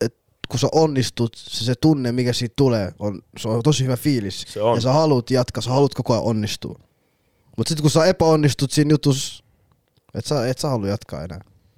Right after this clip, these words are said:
Speaker 1: Tai silleen sua ei enää kiinnosta se juttu yhtä paljon, tiiäks?
Speaker 2: Toinen asia, mikä ehkä vie motivaatio, on se, että sanotaan sulla on joku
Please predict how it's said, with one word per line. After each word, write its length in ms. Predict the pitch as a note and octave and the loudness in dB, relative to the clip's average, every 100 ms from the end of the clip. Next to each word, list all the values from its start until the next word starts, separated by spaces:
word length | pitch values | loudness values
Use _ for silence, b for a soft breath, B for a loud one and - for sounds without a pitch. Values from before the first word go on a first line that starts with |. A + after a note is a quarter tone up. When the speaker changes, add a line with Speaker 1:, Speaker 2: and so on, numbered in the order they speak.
| - | -6
Speaker 1:
Tai 100 | - | -4
silleen 240 | C3 C3+ | 0 0
sua 180 | C3 C#3 | 2 4
ei 60 | D3 | 4
enää 160 | C#3+ | 2
kiinnosta 420 | - F3 C3+ - | 2 2 2 0
se 140 | A#2 B2+ | -2 2
juttu 240 | C3+ - | 2 2
yhtä 180 | C3+ B2+ | 0 2
paljon, 340 | B2 A2+ G2+ E2+ | 0 0 -2 -6
tiiäks? 300 | D2 - - | -10 -12 -2
Speaker 2:
Toinen 280 | D3+ D#3+ C3+ | 2 4 2
asia, 220 | C#3 B2+ | 0 -2
mikä 200 | A#2+ A#2+ | -2 -2
ehkä 200 | A#2 B2 | -4 -4
vie 180 | C#3 A2 | -2 0
motivaatio, 640 | A2 A2 G2 F#2+ F2+ F2+ | -2 -6 -6 -8 -8 -12
on 60 | F#2+ | -12
se, 200 | - G2+ | -8 -8
että 180 | F#2+ - | -8 -8
sanotaan 340 | C3 C#3 B2+ | -4 -2 -2
sulla 160 | A#2+ A#2 | 0 -2
on 40 | |
joku 120 | G#2+ | -2